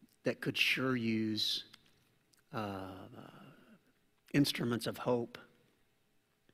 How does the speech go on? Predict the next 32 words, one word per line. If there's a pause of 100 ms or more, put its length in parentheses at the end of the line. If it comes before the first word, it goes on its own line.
(460)
And
there's
probably
people
here,
there's
probably
people
online. (1500)
Our
hope
levels
are
low,
so
will
you (840)
take
us
to
the
right
places
today (880)
and
over
the
next (300)
ten
weeks
or
so,